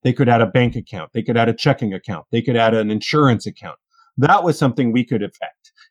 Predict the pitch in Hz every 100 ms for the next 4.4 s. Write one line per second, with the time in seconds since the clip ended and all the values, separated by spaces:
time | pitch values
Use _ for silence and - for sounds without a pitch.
0 | - 123 139 151 151 - 127 117 117 135
1 | 143 117 117 123 - - - 113 - 107
2 | 117 113 107 - 107 131 143 123 - -
3 | 101 101 95 90 - _ _ _ - 92
4 | 85 82 80